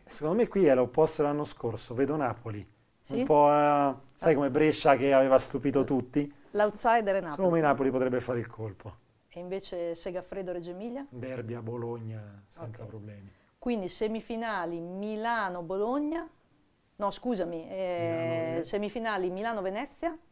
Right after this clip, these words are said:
Speaker 1: Milano.
Speaker 2: Milano, e dall'altra parte hai detto Napoli, Napoli-Bologna.
Speaker 1: Bologna.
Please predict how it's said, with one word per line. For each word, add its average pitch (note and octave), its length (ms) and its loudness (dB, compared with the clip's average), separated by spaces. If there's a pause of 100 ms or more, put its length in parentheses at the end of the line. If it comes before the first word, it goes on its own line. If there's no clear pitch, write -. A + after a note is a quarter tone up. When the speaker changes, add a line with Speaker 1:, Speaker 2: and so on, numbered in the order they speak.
(320)
Speaker 1:
Milano. B2+ 600 -6
Speaker 2:
Milano, F3+ 560 -8
e F3+ 120 -6
dall'altra F#3 280 -4
parte A3 220 -2
hai E3+ 60 -4
detto E3+ 220 -8
Napoli, C4+ 560 -4
Napoli-Bologna. G3+ 760 -6
Speaker 1:
Bologna. A#2+ 520 -6